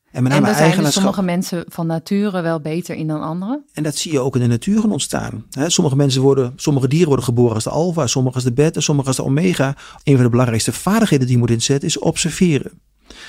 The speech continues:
Speaker 1: Dus je kunt niet je team je team laten als je niet in staat bent te observeren. Zitten daar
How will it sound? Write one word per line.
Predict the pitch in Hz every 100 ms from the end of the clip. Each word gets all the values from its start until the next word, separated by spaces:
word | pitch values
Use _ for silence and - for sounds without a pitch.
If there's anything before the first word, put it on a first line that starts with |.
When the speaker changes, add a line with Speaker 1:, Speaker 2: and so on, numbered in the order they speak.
| - -
Speaker 1:
Dus | 123
je | 151
kunt | - - 208 202
niet | 156 165 202 202
je | 156 -
team | - 143
je | 123 123
team | - 208
laten | 147 120 127 165 170 - -
als | - 143
je | 135
niet | 156 196
in |
staat | 127 151
bent | 143
te | 139
observeren. | - - 120 143 143 147 165 156 - -
Zitten | - 113 147 -
daar | 147 123 110 104